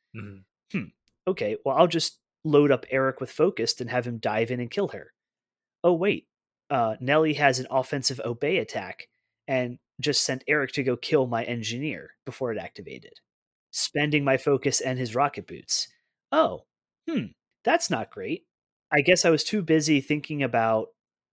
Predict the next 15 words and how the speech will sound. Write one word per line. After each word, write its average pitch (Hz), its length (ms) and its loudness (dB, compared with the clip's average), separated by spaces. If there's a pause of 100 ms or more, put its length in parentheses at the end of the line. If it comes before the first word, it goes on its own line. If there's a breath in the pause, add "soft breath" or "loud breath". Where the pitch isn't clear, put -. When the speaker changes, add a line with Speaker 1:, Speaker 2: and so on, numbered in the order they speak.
Speaker 2:
trying 139 360 0
to 131 160 -4
be 120 140 -2
fast 113 480 -4
and 120 140 -4
use 123 260 -2
crews 127 340 -2
that 110 140 -4
I 104 100 -6
knew 117 640 -2 (580)
that 147 100 4
I 135 60 4
didn't 135 360 0
bother 120 440 2
to 110 600 -6